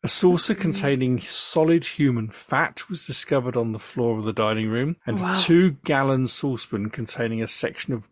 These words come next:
Speaker 1: boiled flesh was found in the fireplace of the room. So how Ethel Duncan had been <laughs> staying in this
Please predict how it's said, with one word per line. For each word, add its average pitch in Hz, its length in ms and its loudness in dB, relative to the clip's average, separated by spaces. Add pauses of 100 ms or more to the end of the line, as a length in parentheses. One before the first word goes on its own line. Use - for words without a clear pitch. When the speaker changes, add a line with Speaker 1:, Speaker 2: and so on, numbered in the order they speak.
Speaker 1:
boiled 123 400 2
flesh - 520 -6 (300)
was - 160 -4
found 98 320 -4
in 98 140 -6
the 107 80 -6
fireplace 135 760 -4
of 110 120 -6
the 92 80 -8
room. 80 420 -10 (260)
So - 140 0
how 190 300 2 (400)
Ethel 165 340 4
Duncan 139 520 2
had 107 200 -4
been 113 320 0 (400)
<laughs> - 340 -18
staying - 680 -2
in 110 120 -4
this 202 100 4